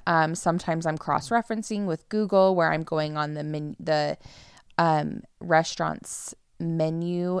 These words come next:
on their website. I'm, you know, sometimes I have to contact a restaurant if I've have a lot of, if there are a lot of mixed reviews, good view, good reviews, bad reviews. Um, I will sometimes contact a restaurant and ask what their protocols are.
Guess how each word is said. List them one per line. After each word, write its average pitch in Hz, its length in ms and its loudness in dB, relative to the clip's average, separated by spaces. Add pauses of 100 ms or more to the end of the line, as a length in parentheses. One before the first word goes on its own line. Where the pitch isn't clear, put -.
on 156 220 0
their - 240 -2
website. 220 800 0
I'm, 156 400 -2 (340)
you 175 120 0
know, 151 340 0
sometimes 202 440 0
I 214 40 4
have 175 100 0
to - 100 -6
contact 214 600 -2
a - 20 -2
restaurant 175 600 0
if 160 260 -6
I've 156 240 0
have 156 340 -6 (140)
a - 80 -4
lot 160 240 2
of, 160 120 -8 (120)
if - 160 -8
there 160 200 4
are 151 100 2
a 160 80 2
lot - 160 -2
of - 100 -12
mixed 220 380 -6
reviews, 202 420 -4
good 175 280 -4
view, 180 340 -6 (120)
good 190 200 0
reviews, 175 340 -4
bad 160 220 -2
reviews. 170 440 -6 (460)
Um, 160 480 2 (100)
I 160 260 4
will 160 120 -2
sometimes 165 400 -4
contact 180 480 -2
a 170 60 -2
restaurant 160 720 -2
and 165 180 -6
ask 156 320 -4
what 160 80 -4
their - 140 -10
protocols 220 560 -2
are. 175 340 4